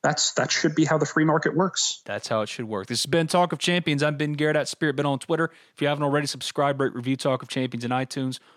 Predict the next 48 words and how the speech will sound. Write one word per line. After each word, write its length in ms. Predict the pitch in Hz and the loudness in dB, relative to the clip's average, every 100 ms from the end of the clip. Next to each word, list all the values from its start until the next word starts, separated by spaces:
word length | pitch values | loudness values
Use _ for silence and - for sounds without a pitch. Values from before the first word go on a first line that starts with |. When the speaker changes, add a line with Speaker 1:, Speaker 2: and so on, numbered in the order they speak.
| - | -6
Speaker 2:
Also 280 | 120 135 135 | -2 0 0
available 340 | 123 127 120 | 2 0 0
in 60 | 110 | -4
SoundCloud 460 | - 131 123 127 | -2 -2 -2 -4
and 120 | 113 110 | -6 -6
should 260 | 165 143 | -6 -4
be 260 | 113 104 104 _ _ | -2 -4 -6 _ _
wherever 380 | 120 - 135 131 | -4 -2 -2 0
you 140 | 120 | 0
get 220 | 120 117 120 | -2 -4 -6
your 60 | |
podcast. 580 | - 123 113 - 101 101 | -4 -2 -2 -4 -6 -6
Just 180 | 107 - | -6 -6
simply 260 | 127 127 131 | -6 -4 -4
search 280 | 139 123 - | -2 -4 -2
Talk 280 | 127 123 | -2 -2
of 60 | 110 | -6
Champions. 520 | - 127 123 135 127 - - - | -6 -4 -4 -6 -6 -10 -16 -8
If 100 | 107 | -4
I'm 160 | 110 | -4
not 160 | 123 131 | -2 -4
in 40 | |
a 40 | 147 | -6
particular 460 | - - 131 117 | -10 -10 -6 -6
spot, 440 | - - 147 151 - - - | -6 -2 0 0 -4 -20 -4
let 160 | 113 123 | -2 0
me 80 | |
know 160 | 123 120 | 0 0
on 80 | 110 | -2
Twitter 320 | - 151 131 | -2 0 0
at 120 | 107 | 0
Spirit 380 | - - 113 104 | -4 -4 -4 -2
Ben. 280 | 120 135 131 _ - | -2 -2 -4 _ -6
I'll 100 | 120 | -4
make 180 | 110 95 | -2 -4
sure 140 | - | -6
to 60 | 117 | -6
get 180 | 110 110 | -6 -8
it 100 | - | -4
there. 160 | 110 | -4
Thank 280 | 104 143 147 | -2 -4 -4
you 40 | 139 | -4
to 80 | |
Nick 200 | 131 131 | -4 -2
Suss 340 | - 175 170 - | 0 0 0 -2
at 180 | 156 156 | -4 -4
Nick 200 | 156 139 | -4 -4
Suss 380 | - 202 185 | -2 0 0